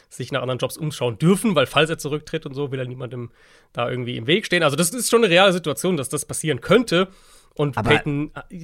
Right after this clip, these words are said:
Speaker 1: hat wohl Interesse an L A generell. Ich weiß
Speaker 2: Okay.
Speaker 1: jetzt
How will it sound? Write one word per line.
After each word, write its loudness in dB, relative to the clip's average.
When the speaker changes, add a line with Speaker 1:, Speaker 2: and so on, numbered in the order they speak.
Speaker 1:
hat -2
wohl 2
Interesse 2
an -2
L -4
A 2
generell. 2
Ich -10
weiß 6
Speaker 2:
Okay. 0
Speaker 1:
jetzt 4